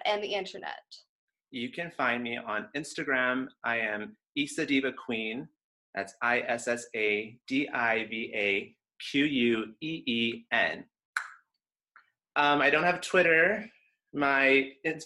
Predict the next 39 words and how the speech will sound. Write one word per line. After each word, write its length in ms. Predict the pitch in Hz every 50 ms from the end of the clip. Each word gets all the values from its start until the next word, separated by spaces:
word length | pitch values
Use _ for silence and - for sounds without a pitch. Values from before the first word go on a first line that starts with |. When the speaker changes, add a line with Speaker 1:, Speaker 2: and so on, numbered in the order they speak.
| - -
Speaker 2:
Facebook 360 | 175 160 143 - - 151 147 151
is 100 | 143 -
still 220 | - 151 143 135
very 180 | 139 139 139 139
personal, 800 | 139 139 135 135 135 - - 143 139 135 135 139 151 175 175
so 140 | - - 139
that's 260 | 131 120 120 120 -
useless. 640 | 127 123 120 120 - - 123 123 131 139 - - - -
Speaker 1:
<laughs> 80 | 320 - 320 311 269 - -
Speaker 2:
Um, 180 | - 190 277 285
but 80 | -
you 100 | 311 320
can 240 | - 220 208 214 -
email 360 | 160 170 190 208 208 185 143 135
me 320 | 127 113 113 117 127 151 - -
at 260 | 123 120 120 - - - - _ _ _ -
issa 260 | 143 139 135 - 147
diva 200 | 135 131 123 127
queen 500 | 120 - - 139 127 117 117 117 113 117 117 110
at 220 | 107 113 - -
gmail 440 | - - 180 190 180 143 117 113 -
dot 160 | 107 95 - - -
com. 340 | 127 120 107 107 - - - -
I 160 | 110 107 110 -
do 140 | 123 131 139
enjoy 260 | 147 143 135 127 123
emails. 720 | 127 131 127 123 113 107 107 104 104 104 - - - - _ _ - - - - _ _ _ _ _ - - - -
Speaker 1:
I 140 | 262 285 285
do 180 | 294 339 339
love 200 | 330 254 226 202 254
your 140 | 269 277
emails. 800 | - - 220 208 208 196 185 180 - - - 202 - 294 - - - - - 302 - -
Speaker 2:
<laughs> 40 |
Speaker 1:
I 80 | 349 330
love 160 | 330 339 294
your 120 | 330 370 381
correspondence, 1040 | - 294 269 262 262 - - - 233 220 214 214 214 190 190 180 - - - - 180
darling. 600 | 190 175 170 165 175 170 165 175 190 254 330 - -
<laughs> 60 | 269